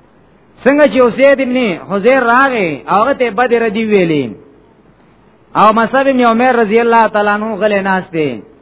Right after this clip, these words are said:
چې کله هغه ستړی شي په بد ردو، نو بیا ورته مصعب ابن عمر رضی الله تعالی عنہ وی، "زه تا ته یو خبره کومه، که ستا خوښه شو خو وی منه،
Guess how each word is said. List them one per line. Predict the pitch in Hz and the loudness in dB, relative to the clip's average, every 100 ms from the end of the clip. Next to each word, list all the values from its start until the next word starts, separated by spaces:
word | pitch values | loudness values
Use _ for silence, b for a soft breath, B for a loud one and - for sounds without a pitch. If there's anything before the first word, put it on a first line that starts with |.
| _ _ _ _ _ _ _ | _ _ _ _ _ _ _
چې | 180 | -8
کله | 175 247 240 | -2 0 2
هغه | 233 247 | 2 -2
ستړی | - 247 285 262 | -2 0 2 0
شي | |
په | 233 202 202 | -4 -6 -4
بد | 202 233 | -2 0
ردو، | 220 220 196 156 120 95 - _ _ _ _ _ _ _ _ _ | 0 0 0 -2 -4 -12 -20 _ _ _ _ _ _ _ _ _
نو | 147 | -10
بیا | 190 254 285 | 0 2 4
ورته | 285 262 240 | 2 0 -2
مصعب | 226 254 262 | -2 -2 -2
ابن | 247 | 0
عمر | 240 226 240 254 | 0 0 0 0
رضی | 226 190 233 | 0 -2 -2
الله | 233 226 220 | 2 2 2
تعالی | 214 208 | 0 -2
عنہ | 208 214 | -2 -4
وی، | 233 240 247 175 123 92 - - _ _ _ _ 135 | -6 -2 -2 -2 -4 -12 -20 -20 _ _ _ _ -4
"زه | 202 | -2
تا | 247 277 | 2 2
ته | 269 | 2
یو | 247 220 | 0 0
خبره | 214 226 269 | -2 -2 -2
کومه، | 202 214 202 170 127 95 _ _ _ _ _ _ _ - | -2 -4 -2 -2 -4 -12 _ _ _ _ _ _ _ -6
که | 196 | -4
ستا | - 247 247 | 2 2 4
خوښه | 277 277 269 | 2 2 0
شو | 254 | -2
خو | 196 | -4
وی | 226 247 | -4 -2
منه، | 220 180 165 | -2 -4 -4